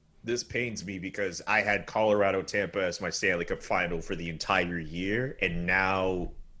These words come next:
I think Vegas is gonna come out of it. I think a Vegas-Colorado series would be really fun, but Vegas has hit that top gear, and I see them as that team coming out of it with, with, man, it's just,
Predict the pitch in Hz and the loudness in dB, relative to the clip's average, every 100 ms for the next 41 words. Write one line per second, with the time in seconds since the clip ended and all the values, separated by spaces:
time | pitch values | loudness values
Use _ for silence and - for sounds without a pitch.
0 | - - 92 - 101 82 85 87 82 - | -6 0 2 2 -2 0 -2 0 0 -2
1 | 69 80 92 82 - 80 80 76 80 78 | -4 -4 -4 -2 -4 -2 -4 -4 -6 2
2 | 95 90 113 98 87 90 87 101 87 78 | 2 4 2 2 2 0 0 2 4 2
3 | 80 87 101 101 90 85 87 82 80 - | 0 0 2 2 2 -4 -4 -4 -6 -4
4 | 85 95 139 - - - - _ 98 87 | 0 0 -2 -6 -20 -20 -20 _ 8 8
5 | 82 - 90 104 92 101 90 104 85 101 | 6 0 4 4 4 2 2 2 4 2
6 | 85 - 85 80 78 80 80 78 - _ | 2 4 2 2 -4 0 2 0 -4 _
7 | _ _ - 85 76 73 69 73 - _ | _ _ 2 4 6 4 -2 -10 -14 _
8 | _ 92 92 - 98 85 87 85 80 87 | _ 2 4 2 0 4 4 4 2 2
9 | 78 - 95 80 76 90 82 76 76 76 | 0 -2 -2 -2 0 0 2 0 -2 -2
10 | 73 76 69 - - 78 71 - - - | -4 -6 -6 -12 -6 -4 -4 -8 -18 -20
11 | _ 98 92 - - _ _ _ _ - | _ 0 0 -2 -16 _ _ _ _ -20
12 | - - - - 294 247 120 196 - - | -20 -20 -4 6 8 8 8 6 6 4
13 | - | 0